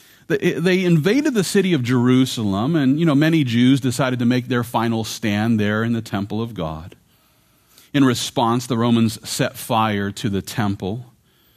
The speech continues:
And as the fire engulfed the temple structures there, the, the gold and the silver and the other precious metals which were stored in the temple treasury,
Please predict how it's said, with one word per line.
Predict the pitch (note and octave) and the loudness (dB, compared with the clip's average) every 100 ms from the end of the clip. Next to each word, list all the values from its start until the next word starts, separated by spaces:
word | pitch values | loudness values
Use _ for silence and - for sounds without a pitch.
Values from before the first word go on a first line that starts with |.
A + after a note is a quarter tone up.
| _ _ | _ _
And | E3 D#3+ D#3+ | -4 0 0
as | D3+ A#2 | 0 -2
the | B2+ | -4
fire | - C#3 C3+ C3+ | 0 0 2 2
engulfed | B2+ A2 A#2+ B2 B2 | 2 2 0 0 -2
the | A#2 | -4
temple | - C3+ A2+ | -2 -2 -2
structures | A2 - C3 B2+ - G#2 G#2 | -6 -2 -2 -2 -4 -4 -4
there, | G#2 G2+ B2 | -4 -2 0
the, | G#2+ F#2+ - - | -2 -4 -12 -6
the | B2 | -4
gold | A2+ B2+ C3+ C#3 B2+ | 0 0 2 2 2
and | F#2+ | 0
the | F#2 | -2
silver | - C#3+ C#3+ C3+ C#3+ | -2 0 0 0 0
and | A#2+ | 0
the | G#2 A#2 | 0 0
other | C3 B2 | 0 -2
precious | - - C3 C3+ A2+ A2 | -4 -4 -4 -4 -4 -2
metals | A#2 B2 B2+ B2 A2+ | 0 0 0 -2 -4
which | A2+ | -4
were | G#2+ | -6
stored | G#2 - C3 B2+ B2+ | -6 -2 0 2 2
in | A2+ | 0
the | |
temple | G#2+ C#3 A2+ | 0 -2 -4
treasury, | G#2+ C#3+ C#3 C#3 D#3 D#3+ | -6 -2 0 2 2 0